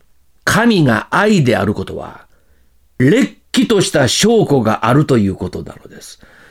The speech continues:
実はロバート・デ・ニーロのお父さんの名前は、ロバート・デ・ニーロなのです。俳優のロバート・デ・ニーロは、お父さんの名前をそのまんまもらったんですね。すなわち彼の正式な本名は、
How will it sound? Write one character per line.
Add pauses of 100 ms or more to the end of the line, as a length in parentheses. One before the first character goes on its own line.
(220)
実
は
ロ
バ
ー
ト・
デ・
ニ
ー
ロ
の
お
父
さ
ん
の
名
前
は、 (280)
ロ
バ
ー
ト・
デ・
ニ
ー
ロ
な
の
で
す。 (920)
俳
優
の
ロ
バ
ー
ト・
デ・
ニ
ー
ロ
は、
お
父
さ
ん
の
名
前
を
そ
の
ま
ん
ま
も
ら
っ
た
ん
で
す
ね。 (260)
す
な
わ
ち
彼
の
正
式
な
本
名
は、